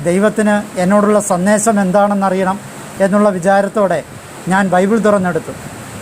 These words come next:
ആദ്യത്തെ ഏഴ് വരിയും ഏത് ഏഴക്ഷരവും തള്ളി ബാക്കി വായിച്ചു നോക്കി. എനിക്ക് കിട്ടിയ ആദ്യത്തെ ബൈബിൾ വാക്യം, ജീവിതത്തിൽ ആദ്യമായി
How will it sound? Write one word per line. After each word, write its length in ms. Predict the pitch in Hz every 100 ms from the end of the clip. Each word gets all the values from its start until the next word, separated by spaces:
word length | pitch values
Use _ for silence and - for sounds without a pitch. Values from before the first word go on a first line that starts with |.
| - - - 156
ആദ്യത്തെ 320 | 175 208 220
ഏഴ് 240 | 202 208
വരിയും 380 | 220 202 196 196 - - - - 170
ഏത് 300 | 175 202 240 - -
ഏഴക്ഷരവും 800 | 180 202 202 - 214 214 208 190
തള്ളി 340 | 196 196 196 180 - - -
ബാക്കി 280 | 165 185 208
വായിച്ചു 380 | 185 190 185
നോക്കി. 320 | 208 175 - 139 - - - - -
എനിക്ക് 220 | 175 180 220
കിട്ടിയ 240 | 208 226
ആദ്യത്തെ 400 | 196 196 208 220
ബൈബിൾ 320 | 202 196 196
വാക്യം, 440 | 220 202 202 202 180 - - - - 143
ജീവിതത്തിൽ 420 | 180 208 208 208
ആദ്യമായി 580 | 190 180 214 208 196